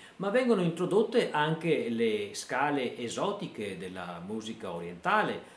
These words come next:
col risultato che armonia e melodia acquistano un carattere assolutamente nuovo.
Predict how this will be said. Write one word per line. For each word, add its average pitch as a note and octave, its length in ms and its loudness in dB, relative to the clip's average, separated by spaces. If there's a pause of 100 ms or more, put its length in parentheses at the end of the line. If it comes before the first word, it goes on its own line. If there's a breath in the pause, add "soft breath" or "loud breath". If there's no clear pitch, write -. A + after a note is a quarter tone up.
(160 loud breath)
col F#3 180 8
risultato F3+ 760 2
che A#2 440 0 (180)
armonia B2+ 540 0
e A2 60 -2
melodia E3+ 600 2
acquistano D#3+ 760 -2
un G3+ 160 0
carattere A2+ 800 -2
assolutamente D#3+ 1120 -4 (120)
nuovo. G2+ 520 -10